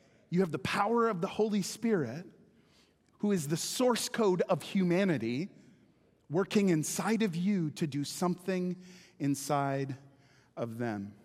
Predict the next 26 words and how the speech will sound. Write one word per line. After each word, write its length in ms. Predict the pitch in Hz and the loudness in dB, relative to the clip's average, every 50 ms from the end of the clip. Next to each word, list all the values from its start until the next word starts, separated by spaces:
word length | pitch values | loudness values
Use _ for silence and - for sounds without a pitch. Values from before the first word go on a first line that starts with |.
| - _ _ _ _ _ _ _ _ _ _ _ _ _ _ _ _ _ _ _ _ _ | -20 _ _ _ _ _ _ _ _ _ _ _ _ _ _ _ _ _ _ _ _ _
And 100 | - 135 | -2 0
I 120 | 143 170 190 | 2 2 0
think 500 | - - 165 147 143 147 - - - - - | 0 0 0 0 0 -2 -4 -10 -18 -10 -4
that 200 | - 135 139 - | -2 -2 -2 -2
says 280 | - - 165 151 147 143 | -2 0 0 0 0 0
something 520 | - - 139 127 120 - 131 127 123 123 - | -2 -2 -2 -2 -2 -2 -4 -4 -4 -6 -6
about 300 | - 131 123 120 107 110 | -6 -2 -2 -2 -2 -2
who 140 | - 139 120 | -4 -6 -4
God 280 | 120 135 131 139 151 | -4 -4 -4 -4 -4
is. 360 | 190 208 190 147 135 - - - _ _ _ _ _ _ _ _ _ _ _ _ _ _ _ _ _ _ _ - | -4 -6 -8 -8 -10 -14 -18 -20 _ _ _ _ _ _ _ _ _ _ _ _ _ _ _ _ _ _ _ -2
I 80 | 143 | 0
think 200 | 147 160 160 143 | 0 0 0 0
it 120 | 143 139 - | 0 -2 -2
says 280 | - 160 147 147 143 | 0 0 0 0 0
something 600 | - - 156 139 131 - 127 123 127 123 123 131 131 - - | 0 0 0 0 0 -2 -4 -4 -4 -4 -6 -8 -12 -12 -6
about 300 | 143 123 135 127 120 117 - | -2 0 0 0 0 -4 -6
who 200 | - 175 165 156 | -4 -2 -2 0
his 220 | 147 156 139 - | 0 -2 -2 -4
people 380 | - - 202 180 - 170 143 127 | -6 -6 -6 -4 -2 -2 0 0
are. 240 | 113 107 107 - - - - _ _ _ _ _ _ _ _ _ _ _ _ _ - | 0 -2 -4 -10 -14 -20 -20 _ _ _ _ _ _ _ _ _ _ _ _ _ -2
And 100 | 127 139 | 0 2
I 140 | 156 190 | 2 0
think 320 | 196 - 180 165 156 - - | 0 0 0 0 0 -2 -4
it 140 | 147 139 - | -6 -6 -4
says 260 | - - 156 151 147 | 0 2 2 2 0
something 640 | - - 151 139 135 - 131 120 117 120 113 117 | -2 -2 -2 -2 -2 -4 -6 -6 -4 -6 -6 -8